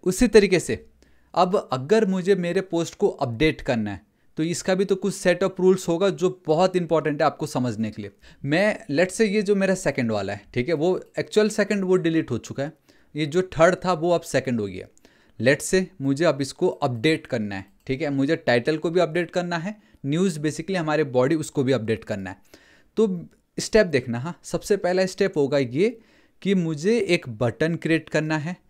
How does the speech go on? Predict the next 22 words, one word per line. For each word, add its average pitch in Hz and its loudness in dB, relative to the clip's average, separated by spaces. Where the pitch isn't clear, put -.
एडिट 127 0
नाम 104 -4
से - -12
या 147 -4
कुछ 151 -6
भी 147 -4
नाम 113 -4
का, - -12
and 160 0
उस 175 -6
पे 233 4
जब 147 2
भी 220 2
कोई 214 2
करेगा 185 2
क्लिक, 233 0
मैंने 131 2
कर 120 0
दी 123 -2
क्लिक, 107 -8
होना 147 4
ये 185 2